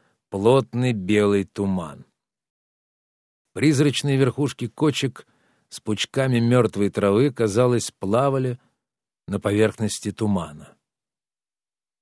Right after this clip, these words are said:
Вокруг, насколько хватал глаз,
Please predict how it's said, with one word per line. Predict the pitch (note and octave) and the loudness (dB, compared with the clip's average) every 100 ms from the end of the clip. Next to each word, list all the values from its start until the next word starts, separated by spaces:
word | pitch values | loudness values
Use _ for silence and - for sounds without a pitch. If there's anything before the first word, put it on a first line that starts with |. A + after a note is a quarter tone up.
| _ _ | _ _
Вокруг, | G2 G2 - B2 D3+ - - _ _ _ _ _ _ - | -4 -4 0 0 0 -6 -20 _ _ _ _ _ _ -8
насколько | G2 - B2 A2 G2 | -6 -4 -2 -2 -4
хватал | - F#2+ - F2+ E2 | -8 -10 -6 -8 -8
глаз, | E2+ G2 B2+ - - | -4 0 0 -2 -10